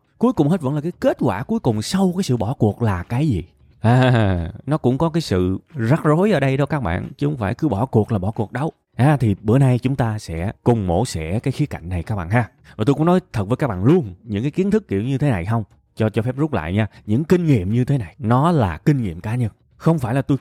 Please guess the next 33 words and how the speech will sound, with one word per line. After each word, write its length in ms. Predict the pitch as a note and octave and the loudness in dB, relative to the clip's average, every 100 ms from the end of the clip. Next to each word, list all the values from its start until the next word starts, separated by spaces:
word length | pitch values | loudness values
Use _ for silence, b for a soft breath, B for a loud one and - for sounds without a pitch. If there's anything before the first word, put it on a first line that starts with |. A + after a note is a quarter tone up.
| - | 2
chưa 180 | F3+ E3+ | 2 4
bao 120 | D3+ | 2
giờ 220 | G#2 E2+ | 0 -2
đọc 260 | A2 F#2+ - | -4 -8 -8
những 320 | A#2+ F#2+ F2+ B2+ | -6 -2 -2 -2
quyển 200 | F2+ G#2+ | -2 -4
sách 180 | D#3 | -6
tâm 140 | C3+ B2+ | -4 -2
lý 260 | C#3 G3 - - | -2 -2 -6 -6
về 280 | F#2+ F#2 D#2 | -2 -2 -2
bỏ 180 | F2 | -4
cuộc. 320 | - A2+ F2 _ _ b | 0 0 0 _ _ b
Không 180 | D3+ E3+ | 0 2
phải 120 | C3+ | 2
là 80 | D3+ | 2
tôi 120 | D3+ | 2
chưa 180 | - F3+ | 2 2
bao 100 | D#3+ | 2
giờ 160 | C3+ F#2+ | 2 0
đọc 220 | F#2+ F2+ | -4 -4
những 140 | F#2+ | -2
cuốn 160 | - F#3+ | -2 -2
tự 300 | - A2+ A#2+ | 0 2 2
truyện 220 | A#2 G2 F#2+ | 2 0 0
của 80 | |
những 140 | C#3+ D3+ | -2 -2
người 180 | A#2+ F#2+ | -2 0
nổi 220 | F#2 C3+ | 0 0
tiếng, 300 | F3+ A3 D#4 | 0 0 -4
thành 220 | C3+ G#2 | -6 -6
công, 300 | C#3+ D#3+ D#3+ | -6 -8 -6
vĩ 180 | A#2+ D3 | -2 0
đại 360 | E3+ A2 D3 | 0 -2 -6